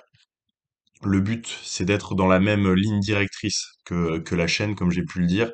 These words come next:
où on va se concentrer sur des conseils pratiques, une approche très pratique, facile à mettre en place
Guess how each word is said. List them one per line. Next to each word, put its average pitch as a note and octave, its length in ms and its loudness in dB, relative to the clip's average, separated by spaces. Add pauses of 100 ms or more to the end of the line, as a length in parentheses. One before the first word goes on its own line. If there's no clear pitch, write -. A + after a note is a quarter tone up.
(800)
où A2 120 -2
on G#2+ 60 4
va A2 160 6
se - 100 0
concentrer A2 460 -2
sur G2 300 0
des F2 420 4
conseils F#2 380 -2
pratiques, - 500 -2
une F#2+ 80 2
approche F2 320 -2
très - 180 -2
pratique, - 640 -6
facile - 360 -2
à F#2+ 80 4
mettre F#2+ 260 -2
en F2+ 60 0
place F#2+ 400 0